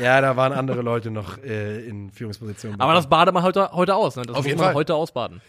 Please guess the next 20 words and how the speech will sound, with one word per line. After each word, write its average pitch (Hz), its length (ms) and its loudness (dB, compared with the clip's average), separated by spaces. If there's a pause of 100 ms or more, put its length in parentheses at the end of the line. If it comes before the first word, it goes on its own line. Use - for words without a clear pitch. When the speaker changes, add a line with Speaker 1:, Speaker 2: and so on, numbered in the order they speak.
(200)
Speaker 1:
Ich 175 120 -4
glaube, 277 200 6
man 202 160 4
badet 170 300 6
sogar, 175 360 2
man 160 160 -6
kann 190 140 2
sogar 160 160 2
noch 180 180 4
einen 226 100 -4
Schritt 156 200 -6
wei-, 180 100 -2
also 147 140 -2
doch, 165 160 2
ja, 151 180 4
Horst 143 220 0
Held 190 320 6
und, 139 420 -2
ähm, 135 360 0 (440)
die 127 960 0